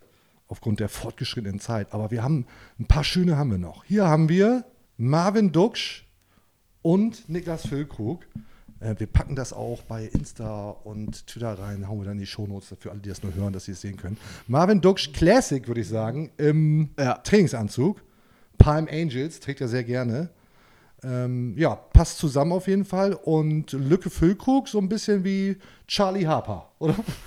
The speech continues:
Speaker 1: In so einem, so einer Art Bowling-Outfit, würde ich
Speaker 2: Ja,
Speaker 1: sagen.
Speaker 2: Silber, auch, auch cool.
Speaker 1: Ja.
Speaker 2: Würde ich eher tragen jetzt als den Trainingsanzug, muss ich ehrlicherweise sagen. Aber
Speaker 1: Beide
Speaker 2: das
Speaker 1: zusammen, Drip or Drop?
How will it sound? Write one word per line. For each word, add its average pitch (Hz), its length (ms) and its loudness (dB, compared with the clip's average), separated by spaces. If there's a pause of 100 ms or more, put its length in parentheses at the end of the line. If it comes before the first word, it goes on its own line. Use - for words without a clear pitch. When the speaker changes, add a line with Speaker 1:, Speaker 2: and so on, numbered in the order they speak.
(220)
Speaker 1:
In 160 100 -2
so 180 60 4
einem, 185 300 2
so 165 80 0
einer 180 140 2
Art 160 220 -2
Bowling-Outfit, 120 720 2 (100)
würde 117 160 -2
ich 135 60 -6
Speaker 2:
Ja, 185 160 4
Speaker 1:
sagen. 208 100 6
Speaker 2:
Silber, 180 300 10 (120)
auch, 262 260 0 (300)
auch 277 240 -2 (220)
cool. 185 300 6 (200)
Speaker 1:
Ja. 160 300 -4 (100)
Speaker 2:
Würde 170 220 6
ich 170 180 -2
eher 202 180 8
tragen 220 400 2
jetzt 196 160 0
als 175 200 0
den 160 140 2
Trainingsanzug, 226 600 0
muss 208 180 -4
ich 202 140 -10
ehrlicherweise 185 540 -2
sagen. 185 340 -4 (140)
Aber 165 560 2 (2000)
Speaker 1:
Beide 220 200 4
Speaker 2:
das - 60 -8
Speaker 1:
zusammen, 208 420 0 (140)
Drip 226 180 0
or 220 120 0
Drop? 202 500 0